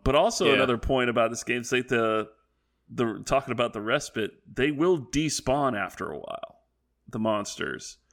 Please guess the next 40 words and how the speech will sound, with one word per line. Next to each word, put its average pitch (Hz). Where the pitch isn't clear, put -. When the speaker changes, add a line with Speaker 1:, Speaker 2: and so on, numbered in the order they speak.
Speaker 1:
Like, 110
if 113
they 117
see 143
you 139
and 123
you 120
have 117
an 110
encounter 123
with 113
them, 107
if -
you 113
go 107
hide, 110
they'll 101
despawn. 104
Now, 104
it 160
took 180
me, 123
uh, 98
maybe, 123
like, 110
two 135
or 131
three 117
encounters 110
to 101
figure 107
that 101
out. 104
It 110
does 139
not 135
lessen 123
the 107
scare 104
of, 78